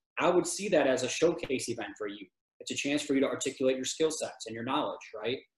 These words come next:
So we have speaking showcases, we have networking showcases, and then we have advocate showcases. So those are the three types of showcases. So mini advocate events. Once a week,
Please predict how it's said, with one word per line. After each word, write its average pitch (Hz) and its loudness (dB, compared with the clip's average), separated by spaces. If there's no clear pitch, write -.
So 131 6
we 131 6
have 123 4
speaking 175 2
showcases, 165 4
we 127 0
have 117 0
networking 156 0
showcases, 160 0
and 127 2
then 147 4
we 160 8
have 165 6
advocate 165 0
showcases. - -8
So 131 0
those 156 6
are 160 -4
the 147 -4
three 160 2
types 151 2
of 143 -4
showcases. - -4
So 131 2
mini 180 6
advocate 151 2
events. 113 -4
Once 160 -4
a 196 -2
week, 226 -4